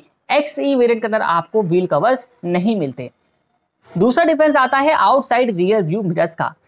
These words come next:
एक्सटी ऑप्शनल वेरिएंट के अंदर आपको आउटसाइड रियर व्यू मिरर पियानो ब्लैक फिनिश के साथ दिए गए हैं। इसके ऊपर आपको साइड टर्न इंडिकेटर मिलता है और इसको आप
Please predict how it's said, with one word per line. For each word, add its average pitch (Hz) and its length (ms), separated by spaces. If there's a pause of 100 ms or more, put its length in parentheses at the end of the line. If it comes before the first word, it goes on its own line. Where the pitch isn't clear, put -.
(180)
एक्सटी 226 420
ऑप्शनल 294 320
वेरिएंट 262 220
के 254 40
अंदर 240 140
आपको 233 300
आउटसाइड 196 640
रियर 156 240
व्यू 147 240
मिरर 233 360 (340)
पियानो 254 300
ब्लैक 247 300
फिनिश 220 200
के 226 100
साथ 196 240
दिए 156 240
गए 175 180
हैं। 151 180 (260)
इसके 170 220
ऊपर 165 180
आपको 151 260
साइड 147 280
टर्न 156 160
इंडिकेटर 170 520
मिलता 254 280
है 254 200 (240)
और 330 160
इसको 262 220
आप 233 180